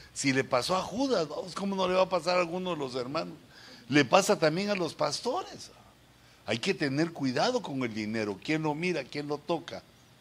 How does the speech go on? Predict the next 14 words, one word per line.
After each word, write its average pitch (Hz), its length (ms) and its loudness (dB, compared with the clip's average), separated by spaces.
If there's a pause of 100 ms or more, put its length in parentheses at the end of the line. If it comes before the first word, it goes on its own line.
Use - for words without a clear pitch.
(540)
porque 117 300 4
el 107 80 0
dinero 117 640 2 (360)
impacta 110 840 0
en 107 180 -4
el 101 200 0
alma 131 260 2
de 95 60 -4
las 90 200 -6
personas, 170 560 -4
¿va? - 160 -20 (640)
Digamos, 180 500 2
eh, 139 420 0
digamos, 165 540 -4